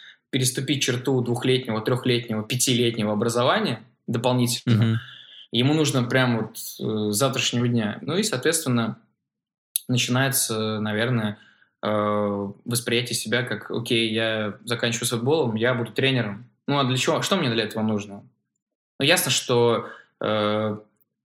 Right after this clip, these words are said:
Speaker 1: действительно, э, серьёзный подход к тренерской профессии, он выходит далеко за рамки, э, в ру-, свисток и секундомер в руках. Это понятно,
Speaker 2: Да.
Speaker 1: потому что это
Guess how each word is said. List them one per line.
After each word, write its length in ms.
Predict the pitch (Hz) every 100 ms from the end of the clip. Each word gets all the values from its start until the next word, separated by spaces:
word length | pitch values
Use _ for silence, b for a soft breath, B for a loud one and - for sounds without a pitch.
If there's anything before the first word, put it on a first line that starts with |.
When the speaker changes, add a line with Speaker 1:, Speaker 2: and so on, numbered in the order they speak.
| _ _ _ -
Speaker 1:
действительно, 1200 | 120 120 - 160 - 131 120 117 113 107 101 98 _ _ _ _ _ _
э, 500 | 107 104 104 101 101
серьёзный 520 | 98 - 127 139 135 113
подход 460 | 139 - 139 127
к 140 | - -
тренерской 420 | 123 123 120 113
профессии, 580 | 117 117 147 160 - 110
он 180 | 110 107
выходит 460 | 113 131 117 104
далеко 300 | 113 120 123
за 140 | 113 113
рамки, 380 | 113 107 -
э, 400 | 104 104 104 101 101
в 400 | 90 69 71 120
ру-, 180 | -
свисток 560 | - - 113 123 110 -
и 260 | 104 104 104
секундомер 560 | - 117 110 120 185
в 40 | 135
руках. 500 | - 101 87 - -
Это 100 | -
понятно, 420 | 113 117 107 101
Speaker 2:
Да. 80 | 98
Speaker 1:
потому 180 | 80 107
что 180 | - 113
это 380 | 104 110 107